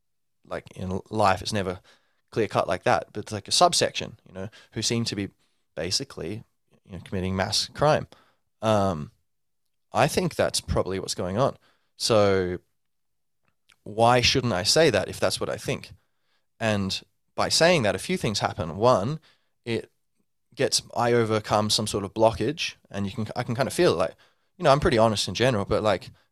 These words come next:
to make this podcast make me kind of be more crystallized, crystal clear, aware of it, like, "Hmm, right, yeah." You know, it's,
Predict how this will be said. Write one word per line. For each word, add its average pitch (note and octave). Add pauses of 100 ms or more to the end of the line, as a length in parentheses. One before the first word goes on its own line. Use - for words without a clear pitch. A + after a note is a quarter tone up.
to -
make C#3+
this A2+
podcast A2
make G2+
me G2+
kind G#2
of F#2+
be A2+
more G2+
crystallized, F#2+
crystal A#2
clear, G2+
aware G#2+
of F#2
it, -
like, D#2+ (400)
"Hmm, D#3+ (140)
right, C3+
yeah." B2 (800)
You A2+
know, F#2+
it's, -